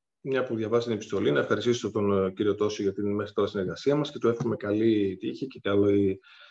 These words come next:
ε, καλή συνέχεια στον δρόμο που επέλεξε για το καλό του Δήμου. Νομίζω γι' αυτό προσπαθούμε όλοι μας.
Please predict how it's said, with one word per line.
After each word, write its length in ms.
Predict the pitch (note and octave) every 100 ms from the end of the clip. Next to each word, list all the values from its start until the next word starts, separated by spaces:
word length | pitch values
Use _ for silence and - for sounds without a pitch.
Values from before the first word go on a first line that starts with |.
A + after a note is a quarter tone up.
| _
ε, 760 | - A2+ G2+ G2 G2 F#2+ F#2+ F#2 - - E2
καλή 200 | A2 A2+
συνέχεια 540 | - G2 A#2+ - C3
στον 460 | - A2 G#2+ G#2+ G#2
δρόμο 220 | A2+ A2
που 80 | A2+
επέλεξε 680 | - B2 D3+ - D3+ - _ _
για 160 | A#2
το 100 | A2+
καλό 160 | A#2+ A2
του 120 | A2
Δήμου. 220 | G#2 F#2+
Νομίζω 240 | F#2+ A#2 A#2+
γι' 60 |
αυτό 440 | G#2 - G#2+ - - _ _
προσπαθούμε 460 | G#2+ F#2+ - G#2+
όλοι 180 | F#2+ F2+
μας. 240 | _ -